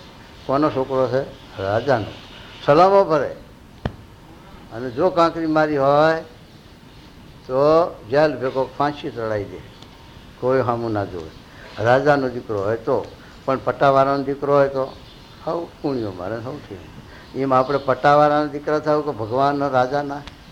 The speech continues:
એમ પુત-, ભગવાનના પુત્ર, ભગવાનના દીકરા થયા પછી આપણે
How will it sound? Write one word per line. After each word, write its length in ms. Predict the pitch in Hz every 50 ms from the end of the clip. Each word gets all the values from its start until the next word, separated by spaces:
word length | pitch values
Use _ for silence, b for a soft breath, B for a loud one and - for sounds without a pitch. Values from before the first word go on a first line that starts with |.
| - - - - - - - - - - - -
એમ 180 | 131 131 135
પુત-, 360 | 131 - 135 135 - - 107 101
ભગવાનના 500 | 120 107 113 135 151 170 175 175 170 165
પુત્ર, 380 | 160 160 156 151 147 143 143
ભગવાનના 540 | 135 120 117 113 127 143 156 165 160 160 156
દીકરા 380 | 151 147 147 135 143 139 139 131
થયા 380 | 131 165 190 180 165 147 139 131 - - - - - - - - - -
પછી 280 | 135 120 - 156 151
આપણે 420 | 143 131 135 135 147 143 147 143